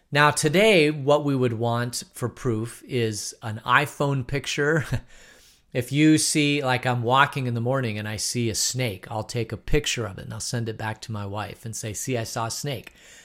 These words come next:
Now, I could tell her I saw a snake and she would believe me, but if I show her a picture of the snake, that's a little bit more proof.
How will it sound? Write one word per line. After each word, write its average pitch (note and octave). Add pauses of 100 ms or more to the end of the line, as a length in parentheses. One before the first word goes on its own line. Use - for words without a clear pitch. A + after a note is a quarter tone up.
(120)
Now, C#3
I D#3+
could F3
tell C4
her A3
I D#3+
saw C3
a A2+
snake A#2
and E3+
she B3
would A3+
believe F3+
me, B2 (520)
but D#3
if E3
I D3+
show B3+
her A#3
a F#3
picture A#3
of D3+
the C3+
snake, B2+
that's A3
a F3
little E3
bit C#3
more A#2+
proof. -